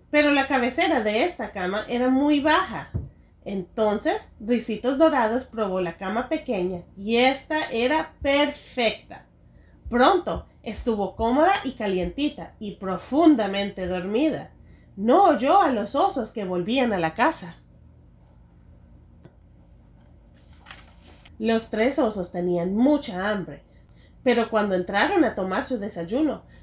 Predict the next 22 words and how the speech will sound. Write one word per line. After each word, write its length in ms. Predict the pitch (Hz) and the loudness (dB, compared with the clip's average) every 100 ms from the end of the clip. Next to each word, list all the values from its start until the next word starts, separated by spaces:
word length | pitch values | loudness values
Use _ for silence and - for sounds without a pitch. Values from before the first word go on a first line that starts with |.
| - | 0
no 180 | 320 320 | 2 6
podían 460 | 320 320 494 403 | 6 6 4 2
creer 340 | 285 240 247 277 | 2 2 4 2
lo 120 | 285 | 0
que 120 | 277 | 0
veían. 560 | 262 294 403 254 156 - - - - - | 0 0 0 -4 -6 -12 -20 -20 -20 -6
"¡Alguien 420 | - 571 554 403 269 | 0 4 8 6 6
ha 40 | |
tocado 380 | 262 254 240 247 | 0 2 4 4
mi 120 | 247 | 4
avena!", 600 | 240 403 587 330 - - _ - | 4 0 0 -2 -4 -14 _ -14
dijo 300 | 208 214 202 | -10 -8 -8
papá 360 | 190 - 180 175 | -8 -4 0 0
oso. 400 | - 240 254 - - - - - | -2 -6 -8 -12 -20 -20 -20 -4
"¡Alguien 440 | 262 359 403 359 254 | 2 4 4 4 4
ha 100 | 240 | 2
tocado 400 | 240 233 233 269 | -2 0 2 4
mi 180 | 349 466 539 587 415 | 6 6 6 6 6
avena!", 520 | 269 220 185 180 - _ 202 | 4 2 -2 -6 -14 _ -8
dijo 240 | 233 233 | -4 -2
mamá 440 | 214 208 190 180 | -2 0 0 0
osa. 420 | 170 175 233 269 | 0 -2 -4 -8